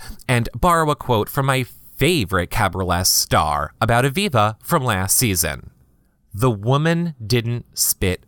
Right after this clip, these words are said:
the atom." She got on to a reality show, she signed a book deal, she hired a ghostwriter. This is something many reality stars before her have done quite successfully, and many will do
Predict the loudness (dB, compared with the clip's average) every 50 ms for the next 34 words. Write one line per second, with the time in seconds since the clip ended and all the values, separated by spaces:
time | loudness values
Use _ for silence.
0 | _ -6 -4 -4 -2 0 0 0 0 -2 -4 -8 -10 -14 -20 -20 _ _ _ _
1 | _ _ _ -18 -18 -10 -4 -2 -2 -2 0 0 0 0 0 0 2 2 4 4
2 | 4 2 0 0 0 0 2 2 2 2 2 2 2 0 0 -2 -2 0 0 0
3 | 0 0 -2 -4 -4 -2 -2 0 0 2 2 2 2 2 0 0 0 0 -2 -2
4 | -2 -2 0 0 0 0 0 -2 -2 -2 -2 0 0 2 2 2 2 2 2 2
5 | 2 0 0 0 0 0 0 -2 -4 -6 -6 -8 -12 _ -16 -14 -10 -4 -2 0
6 | 0 2 0 0 0 0 0 0 0 0 0 2 2 2 2 2 0 -2 -4 -2
7 | 0 0 2 2 2 2 0 0 -2 -2 -2 0 0 2 2 2 0 -2 -4 -6
8 | -8 -10 -12 -12 -10 -4 -2 -2 -2 -2 -2 0 2 2 2 2 0 0 0 0
9 | 0 0 0 0 0 0 0 0 0 0 0 -4 -8 -4 0 0 0 0 0 -2
10 | -4 -2 0 0 0 -2 -2 -2 0 0 0 -2 -4 -8 -10 -4 -2 -2 0 0
11 | 0 0 0 0 0 -2 0 0 0 0 0 0 0 0 0 -2